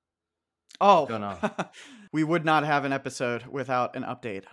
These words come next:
Speaker 1: on Tornado Cash. Uh, and this one is kind of bleak. I guess a lot of them have been, right, Matt? Uh, but it turns out that the, remember that developer that was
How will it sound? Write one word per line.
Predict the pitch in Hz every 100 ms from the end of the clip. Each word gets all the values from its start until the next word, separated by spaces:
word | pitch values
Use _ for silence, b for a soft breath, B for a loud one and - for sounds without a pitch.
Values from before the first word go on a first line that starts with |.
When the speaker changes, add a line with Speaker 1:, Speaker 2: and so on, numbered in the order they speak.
| -
Speaker 1:
on | 104 104
Tornado | 104 - 113 110 101
Cash. | 101 117 92 - - -
Uh, | 135 127 127
and | 156 156 147
this | 247 -
one | 415
is | 311
kind | - - 208 233
of | 185 127 _ -
bleak. | 151 165 151 127
I | 170
guess | 254 -
a |
lot | 151 143 135
of |
them | 123 123
have | 131 123
been, | 113 98 - -
right, | 143 135
Matt? | 147 147 B B B B -
Uh, | 151 139 135 - -
but | 156 156
it | 165
turns | - 226 196
out | 180 -
that | 156 - _
the, | 143 139 135 135
remember | 156 196 269
that | 233 - _ _ _ _ _ -
developer | 123 113 120 131 123 123 -
that | 131 -
was | 120 113 - -